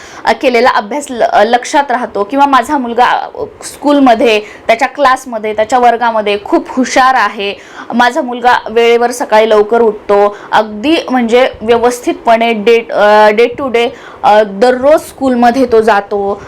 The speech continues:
अ, जे सगळं शिकवलं तो लक्षात ठेवतो, सिन्सिअरली घरी आल्यानंतर अभ्यास करतो." ह्या गोष्टी तुम्ही कधी बोलण्याचा प्रयत्न केला का? ह्या गोष्टी तुम्ही कधी बोलल्या का? नाही बोलल्या. तुम्ही निगेटिव्ह बोलले म्हणून तुमच्या आयुष्यामध्ये सगळं निगेटिव्हच होत आहे.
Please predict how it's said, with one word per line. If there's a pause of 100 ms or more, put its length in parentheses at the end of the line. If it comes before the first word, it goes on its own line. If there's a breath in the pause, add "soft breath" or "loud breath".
(140 loud breath)
अ,
जे
सगळं
शिकवलं
तो
लक्षात
ठेवतो,
सिन्सिअरली
घरी
आल्यानंतर
अभ्यास
करतो." (240 loud breath)
ह्या
गोष्टी
तुम्ही
कधी
बोलण्याचा
प्रयत्न
केला
का? (280 loud breath)
ह्या
गोष्टी
तुम्ही
कधी
बोलल्या
का?
नाही
बोलल्या.
तुम्ही
निगेटिव्ह
बोलले (280 loud breath)
म्हणून
तुमच्या
आयुष्यामध्ये
सगळं
निगेटिव्हच
होत
आहे.